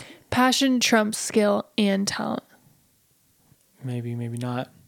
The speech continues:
Speaker 2: Like, if I'm passionate about becoming an N B A basketball player and I never have the skill f-, or the talent for it, then I'm still probably not gonna get
Speaker 1: I
Speaker 2: there.
Speaker 1: think people like being good at things.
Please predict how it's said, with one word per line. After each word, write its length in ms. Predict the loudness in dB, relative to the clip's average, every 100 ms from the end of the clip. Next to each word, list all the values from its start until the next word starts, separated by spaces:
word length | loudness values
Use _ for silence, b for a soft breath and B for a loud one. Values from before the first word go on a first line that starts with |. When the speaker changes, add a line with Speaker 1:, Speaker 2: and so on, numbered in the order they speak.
| -10
Speaker 2:
Like, 100 | -8
if 120 | -6
I'm 120 | -4
passionate 440 | 0 0 0 -2 0
about 380 | 0 -2 -4 -14 -20 -20 -10
becoming 360 | -6 -2 0 2
an 100 | 2
N 100 | 2
B 140 | 0
A 40 | 2
basketball 420 | 0 0 -2 -4
player 400 | -2 -2 -2 -4 _ _ _ _ _ _
and 160 | -6 -4
I 80 | -2
never 280 | -2 0
have 160 | 0 -2
the 80 | -4
skill 300 | -4 -4 -4
f-, 100 | -6 -8
or 120 | -6
the 100 | -6
talent 340 | -4 -4 -4
for 200 | -8 -8
it, 100 | -8
then 140 | -8 -10
I'm 140 | -12 -16 -20
still 200 | -16 -14
probably 260 | -8 -6 -4
not 120 | -6
gonna 140 | -6 0
get 120 | 2
Speaker 1:
I 100 | 4
Speaker 2:
there. 20 | 2
Speaker 1:
think 340 | 2 0 0
people 400 | 2 2 4 4
like 420 | 4 2 2 0
being 320 | 2 4 2 2
good 200 | 2 2
at 180 | 0
things. 580 | 0 0 0 -2 -6 -10